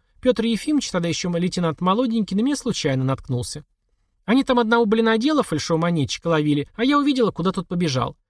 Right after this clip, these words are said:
Смотрю, тот проскочил, а следом лейтенант бежит. Глаза блестят, весь в поту, да только потерял жертву в толпе. Я и подошла.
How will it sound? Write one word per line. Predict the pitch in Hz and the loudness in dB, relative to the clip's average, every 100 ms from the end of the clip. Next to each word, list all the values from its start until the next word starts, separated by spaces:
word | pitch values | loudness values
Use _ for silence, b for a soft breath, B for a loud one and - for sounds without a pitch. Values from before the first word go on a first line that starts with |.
| _ _ | _ _
Смотрю, | - 233 277 330 | -6 -2 0 0
тот | 285 208 | 0 -2
проскочил, | 170 - 185 - 151 | -6 -4 -4 -2 -2
а | 151 | -2
следом | 277 262 | -2 -2
лейтенант | 240 214 214 131 123 | -2 0 0 0 0
бежит. | 131 117 - - | -4 -4 -10 -2
Глаза | 190 185 170 | 0 2 2
блестят, | 165 156 294 277 | 0 -2 -4 -4
весь | 165 156 | -4 -4
в | - | -4
поту, | 185 185 262 | -8 -4 -4
да | 185 | -4
только | 190 - | -6 -8
потерял | 165 - 208 240 | -8 -2 0 0
жертву | 202 156 - | 0 -2 -4
в | 95 | -6
толпе. | 143 131 - 131 - _ _ - | -4 -4 -4 -8 -12 _ _ -2
Я | 302 | -2
и | |
подошла. | 277 226 214 - 143 | 0 0 -2 -2 -6